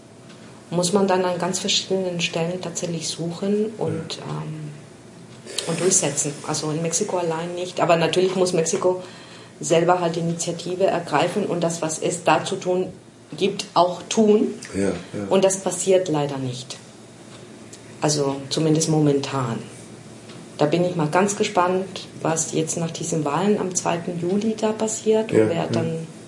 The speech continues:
Speaker 1: an die Macht kommt und so.
Speaker 2: Ja, ja.
Speaker 1: Und was,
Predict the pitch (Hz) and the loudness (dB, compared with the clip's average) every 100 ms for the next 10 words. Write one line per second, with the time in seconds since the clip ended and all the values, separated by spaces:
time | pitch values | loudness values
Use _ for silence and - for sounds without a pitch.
0 | - - 170 165 175 202 - 220 220 214 | -12 -6 -4 -2 -2 -4 -4 0 0 2
1 | 214 - 110 110 - 120 117 - - - | 2 4 4 2 -2 -2 0 -4 -12 -16
2 | - - - - - - 170 160 156 160 | -16 -18 -18 -20 -8 -2 0 0 0 0
3 | 160 - - - - - | 2 2 2 0 -2 -6